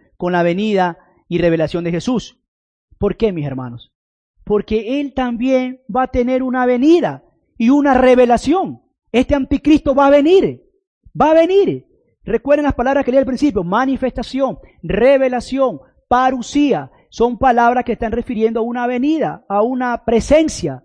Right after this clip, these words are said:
de alguien. Nosotros vemos aquí que esa palabra, que, que él también va a tener una venida, este anticristo, va a tener una revelación. Y la observación importante es que esta palabra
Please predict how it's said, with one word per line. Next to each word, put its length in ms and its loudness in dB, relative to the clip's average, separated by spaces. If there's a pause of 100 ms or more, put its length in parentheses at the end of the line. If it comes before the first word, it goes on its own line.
de 120 4
alguien. 480 0 (920)
Nosotros 320 -4
vemos 240 2
aquí 400 0 (200)
que 240 4
esa 220 0
palabra, 680 4 (600)
que, 420 0
que 180 6
él 80 0
también 380 0
va 60 4
a 40 -4
tener 280 0
una 220 0
venida, 320 2
este 100 -2
anticristo, 500 -4
va 140 4
a 60 -2
tener 280 0
una 200 0
revelación. 800 0 (440)
Y 100 -2
la 100 2
observación 540 -2
importante 680 -2
es 100 -2
que 100 -6
esta 220 -6
palabra 600 0